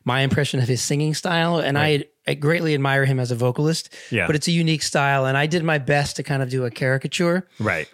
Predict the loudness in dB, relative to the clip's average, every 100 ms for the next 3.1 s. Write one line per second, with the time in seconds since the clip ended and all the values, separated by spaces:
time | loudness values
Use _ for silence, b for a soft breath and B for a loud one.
0 | -8 -2 0 0 -2 -6 _ -20 -18 -4
1 | -2 -2 -2 -2 2 0 2 0 0 0
2 | -2 0 0 0 -2 -2 -4 -4 -4 -4